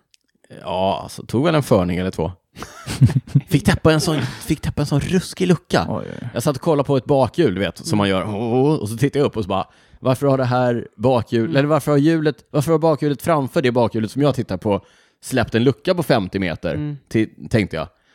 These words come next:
Speaker 1: Och sen hade jag inte t-, sen agerade jag på instinkt och gick ikapp luckan.
Speaker 3: Och den personen då, hängde den med då?
Speaker 1: Nej.
Speaker 3: Aj.
Speaker 1: Fast de kom ikapp sen, för vi var tvungna att stanna för en buss och så vidare.
Speaker 3: Mm.
Speaker 1: Mm.
Speaker 2: Mm.
Speaker 1: Det är så det är att träna i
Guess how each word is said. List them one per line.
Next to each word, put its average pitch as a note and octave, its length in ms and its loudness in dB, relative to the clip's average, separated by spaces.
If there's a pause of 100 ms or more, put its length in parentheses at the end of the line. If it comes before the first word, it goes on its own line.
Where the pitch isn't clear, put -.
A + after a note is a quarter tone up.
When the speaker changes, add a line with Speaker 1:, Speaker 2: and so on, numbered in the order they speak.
(280)
Speaker 1:
Och G#2 120 -6
sen A2 340 -2 (480)
hade B2 200 0
jag A#2+ 100 4
inte G#2+ 180 -6
t-, - 60 -16
sen - 140 -4 (200)
agerade C#3+ 320 4
jag B2+ 120 4
på D3+ 100 2
instinkt A2+ 460 -2
och F#2 60 0
gick G2 240 0
ikapp G2+ 340 0
luckan. F#2+ 340 -2 (680)
Speaker 3:
Och G#3 160 0
den A#3+ 260 0
personen F3 400 -2
då, D#3+ 80 -2
hängde F3+ 280 -2
den G#3 180 0
med G#3 200 0
då? C#3 140 -8 (180)
Speaker 1:
Nej. C#3 240 -6 (500)
Speaker 3:
Aj. E3+ 180 -8
Speaker 1:
Fast B2+ 140 0
de C#3 120 4
kom D3+ 140 4
ikapp C3 220 2
sen, G#2+ 280 2
för G#2+ 80 -6
vi G#2 60 0
var G#2 100 2
tvungna G2+ 160 2
att F#2+ 60 -2
stanna G2 200 -2
för G2 80 -2
en F2+ 80 0
buss G2+ 260 -2
och F2+ 80 -6
så E2+ 60 -6
vidare. D2+ 220 -2
Speaker 3:
Mm. - 160 -10
Speaker 1:
Mm. A2+ 140 -4
Speaker 2:
Mm. F2 120 -8 (500)
Speaker 1:
Det G#2 100 0
är A#2 40 4
så C3+ 180 4
det C#3 120 6
är G#2 160 6
att F#2 80 0 (260)
träna F#2 400 0
i F#2 100 -6